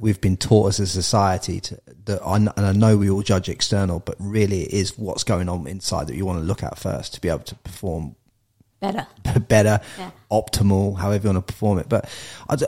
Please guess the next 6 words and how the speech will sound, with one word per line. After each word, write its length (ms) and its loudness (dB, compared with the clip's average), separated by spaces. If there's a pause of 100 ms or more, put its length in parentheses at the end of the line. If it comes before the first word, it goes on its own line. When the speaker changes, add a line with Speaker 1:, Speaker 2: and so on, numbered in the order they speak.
Speaker 1:
I 240 -4 (160)
really 240 8
wanna 340 8
unpack 520 2
this, 320 -4 (540)
what 440 2